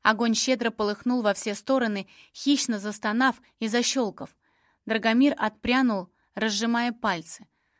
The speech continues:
Совершенно ослепнув, он сделал несколько шагов назад, налетел на верстак, загремели оставленные на нём инструменты. Вцепившись в хоть какую-то опору,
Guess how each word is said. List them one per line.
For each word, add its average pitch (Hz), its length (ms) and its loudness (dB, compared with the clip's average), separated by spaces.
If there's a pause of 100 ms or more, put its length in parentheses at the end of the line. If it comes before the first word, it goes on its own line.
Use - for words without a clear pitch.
(140)
Совершенно 262 600 4
ослепнув, 269 560 -2 (240)
он 226 140 0
сделал 254 320 4
несколько 247 440 2
шагов 240 440 0
назад, 214 420 0 (320)
налетел 233 440 2
на 233 140 4
верстак, 262 520 2 (260)
загремели 240 580 4
оставленные 240 800 2
на 233 140 0
нём 208 260 -2
инструменты. 208 720 -4 (840)
Вцепившись 262 680 -2
в - 40 -14
хоть 226 160 -4
какую-то 240 580 0
опору, 208 480 0